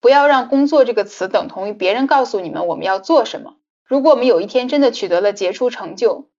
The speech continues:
那可能会始于我们自己发起的一个项目，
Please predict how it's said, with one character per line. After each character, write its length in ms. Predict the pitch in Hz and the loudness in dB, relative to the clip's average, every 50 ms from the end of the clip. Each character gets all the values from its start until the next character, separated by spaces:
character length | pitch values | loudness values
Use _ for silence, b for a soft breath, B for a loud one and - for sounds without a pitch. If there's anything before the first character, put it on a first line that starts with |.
| _ - | _ 0
那 160 | 320 311 285 | 0 0 0
可 180 | 302 - 214 | 0 -2 -4
能 200 | 185 269 175 196 | -2 -2 -2 2
会 120 | - 254 247 | 4 2 2
始 240 | - - - 190 175 | 2 0 -2 -2 -2
于 140 | 175 190 | 0 2
我 100 | 214 208 | 2 2
们 160 | 170 170 185 202 | 2 0 -2 -2
自 140 | - 330 | -2 -2
己 120 | 320 277 180 | -2 -4 -4
发 220 | - 202 190 196 | -4 -4 -4 -4
起 80 | - 202 | -6 -6
的 120 | 135 98 | -6 -6
一 100 | - - | -6 -6
个 100 | - - | -8 -8
项 320 | - - 247 214 190 175 - | -2 0 0 0 0 -2 -8
目， 160 | - - | -14 -20